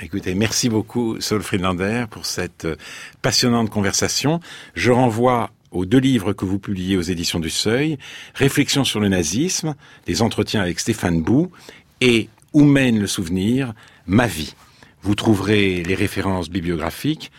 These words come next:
sur le site réplique france culture point F R, où l'émission est réécoutable pour toujours. La semaine prochaine, le titre de l'émission sera « La crise de l'école ». Mes invités seront Philippe Mérieux et Robert Redeker.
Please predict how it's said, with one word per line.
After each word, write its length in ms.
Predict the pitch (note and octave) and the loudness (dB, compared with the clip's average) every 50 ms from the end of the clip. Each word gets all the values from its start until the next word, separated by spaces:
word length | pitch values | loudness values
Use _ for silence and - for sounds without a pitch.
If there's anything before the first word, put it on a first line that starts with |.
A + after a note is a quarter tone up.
| - - - | -20 -20 -16
sur 200 | - - - G2+ | -10 -6 -4 -2
le 80 | G2 G#2+ | 0 2
site 420 | - - - C#3 A2+ - - - - - - - - | 2 4 4 2 2 0 -2 -14 -16 -18 -20 -20 -8
réplique 460 | - - A#2+ A#2+ - A2 A#2+ A2 - | -2 0 0 0 2 0 -2 -2 -2
france 200 | - - A#2+ G#2+ | -2 -2 -2 -2
culture 360 | - - G#2 - - - F#2 - | -2 -4 -6 -4 -4 -4 -4 -2
point 180 | - G#2 F2+ | -2 -2 -2
F 160 | E2+ - - | -4 -4 -4
R, 320 | G#2+ G2+ G#2 A2+ C3 C#3 B2+ - - - - - - - _ _ _ - | -4 -2 -2 -2 -4 -6 -6 -10 -16 -20 -20 -20 -20 -20 _ _ _ 0
où 240 | A#2+ A2+ A2+ A2 - - | 0 0 0 0 -4 -8
l'émission 680 | F#2+ F#2 F#2+ F#2 F#2+ F#2 - - - - G#2+ G#2 G2 - - | -6 -4 -2 -2 -2 0 0 0 0 0 0 -2 -2 -4 -6
est 120 | - F2+ | -6 -2
réécoutable 680 | E2+ G#2+ A2 G2 - - E2+ - - A#2+ A#2+ A#2 G2+ G2 | 0 0 0 0 0 -4 -8 -6 -4 -2 -2 -2 -4 -4
pour 180 | - - F#2+ | -6 -6 -6
toujours. 560 | - - F2 D2+ - C#2 B1+ B1+ - - - - _ - - - - - _ _ - | -6 -6 -6 -6 -6 -8 -10 -10 -12 -14 -16 -18 _ -20 -20 -20 -20 -20 _ _ -8
La 140 | - - A#2+ | -4 -4 -2
semaine 220 | - - C3 G#2 | 0 0 0 0
prochaine, 580 | F#2+ - G#2 - - - B2 D#3 F3+ F#3+ F#3 F3 - _ _ _ _ _ _ | 0 0 -2 -2 0 0 0 0 -2 -2 -4 -6 -10 _ _ _ _ _ _
le 120 | - F#2+ G2+ | -4 -2 -2
titre 240 | D3 D#3 - - | -2 -2 -2 0
de 60 | A2+ A2+ | 0 2
l'émission 460 | A2 G#2 G2+ - - - A#2 A2 G2 | 2 2 2 0 0 -2 -2 0 0
sera « 440 | - - G2+ F#2+ F2 F#2+ F#2 E2 - - - - - - | 0 0 0 0 0 -2 -2 -4 -6 -10 -20 -20 -12 -8
La 120 | - E2+ | -6 -6
crise 240 | - - - D3+ B2 | -2 0 0 2 4
de 80 | A#2 G#2 | 4 2
l'école ». 520 | F#2+ F2+ - - F#2+ F#2+ A#2 C3+ E3+ D#3 - _ _ _ _ _ _ _ _ | 2 2 0 0 0 0 0 -2 -4 -6 -8 _ _ _ _ _ _ _ _
Mes 240 | D2+ E2 F2+ E2+ - | -6 -4 -2 0 2
invités 420 | A2+ G2+ F#2 G#2 - - B2 C#3 | 2 2 0 -2 -2 -2 -2 0
seront 500 | C#3 - - G2+ G2+ F#2+ G#2+ B2 D3 D#3 - _ _ - | 0 0 -2 -2 -2 -2 -2 -2 -2 -4 -8 _ _ -18
Philippe 360 | - - C3+ C#3 C#3 C3 - | -6 -2 -2 0 0 0 2
Mérieux 520 | A2 G#2 F#2+ F2+ G2+ A2 B2 C#3+ D3+ - - - | 2 2 2 2 0 0 0 0 -2 -4 -8 -10
et 80 | - F#2 | -6 -4
Robert 300 | E2 A#2 A2+ C3+ C3 G#2+ | -2 0 0 0 0 0
Redeker. 720 | A2+ G2+ F#2 E2+ - - C#2 C2 C2 - - - - - | 0 0 -2 -4 -6 -6 -10 -10 -10 -12 -14 -16 -18 -18